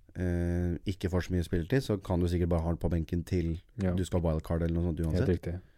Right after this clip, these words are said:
Speaker 2: Eh, de har ikke holdt noe clean sheet i preseason, som er litt det man håper og tror med Newcastle. Så det har tatt meg litt off en, de har jo en litt, eh, litt sånn tøff og, eh, litt åpen start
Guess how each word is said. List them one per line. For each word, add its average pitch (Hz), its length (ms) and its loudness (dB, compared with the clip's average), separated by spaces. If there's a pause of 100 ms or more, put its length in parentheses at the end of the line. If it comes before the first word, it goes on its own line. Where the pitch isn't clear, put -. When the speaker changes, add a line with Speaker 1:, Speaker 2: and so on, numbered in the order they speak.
(480)
Speaker 2:
Eh, 101 800 6 (480)
de 117 100 6
har 123 80 12
ikke - 140 6
holdt 131 120 6
noe 151 100 8
clean 110 160 10
sheet - 220 6
i 120 60 10
preseason, 117 640 6
som 113 180 -2
er 104 120 8
litt 101 160 4
det 98 100 6
man 101 380 2
håper 95 340 4
og - 60 0
tror 92 180 2
med 90 100 -2
Newcastle. 92 560 2 (480)
Så - 160 0
det 101 120 6
har 107 140 10
tatt - 340 -4
meg 98 120 2
litt - 200 0
off - 560 -2
en, 95 300 0
de 95 200 4
har 95 140 8
jo 98 40 4
en 98 60 2
litt, - 300 -2
eh, 92 540 4 (640)
litt 98 200 2
sånn 98 240 4
tøff - 420 2
og, 95 680 10
eh, 92 920 2
litt - 180 4
åpen 104 480 10
start 95 420 4